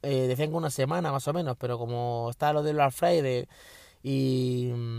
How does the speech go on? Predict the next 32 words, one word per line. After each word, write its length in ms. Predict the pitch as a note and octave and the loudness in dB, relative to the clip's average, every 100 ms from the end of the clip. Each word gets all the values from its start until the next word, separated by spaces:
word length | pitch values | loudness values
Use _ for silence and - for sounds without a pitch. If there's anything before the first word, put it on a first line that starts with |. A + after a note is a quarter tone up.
| A#2 A#2+ _ _ _ _ _ _ - | -8 -10 _ _ _ _ _ _ -6
y 60 | C3+ | 0
las 120 | B2 | 2
Navidades, 440 | A#2+ C3 E3+ - | 4 4 4 2
espero 260 | C3+ B2+ B2 | 0 2 4
que 120 | D3 | 6
llegue 220 | B2+ A#2+ | 6 6
antes 240 | A#2+ A#2+ A2+ | 6 6 2
de, 360 | A2+ A2 G#2+ | 2 0 -2
de 120 | A2 | -4
Navidades, 440 | G#2 G#2 D#3+ F#3 - | -6 -4 -2 -2 0
claro. 300 | E3+ F3 - - | -2 -2 -8 -10
Espero 220 | B2 A2+ | -8 -4
que 120 | A#2+ | -2
llegue 260 | A#2+ A#2+ A#2 | 0 2 4
la 340 | A#2 A#2 A#2+ | 4 2 0
Thermomix. 460 | A#2+ A#2+ C#3+ F#3+ - - - - - | 0 0 0 -2 -6 -20 -20 -20 -8
Y 80 | D#3 | -4
es 80 | D#3 | 0
que 340 | G#3 F3 C#3+ - - | 4 6 4 0 -8
está 200 | D3 F#3+ | -2 0
muy 140 | G3 | 2
bien 100 | G3+ | 2
porque 240 | F3 D3+ E3 | -2 -2 -4
es 40 | |
que 100 | F#3 | -2
te 100 | F3+ | 0
hace 140 | E3+ | 0
las 100 | D#3+ | 0
cosas 220 | D#3 D3+ D3 | 0 -4 0
solas. 360 | F#3+ B2 - _ | -2 -2 -10 _
O 40 | |
sea, 240 | - A#2+ | -8 -6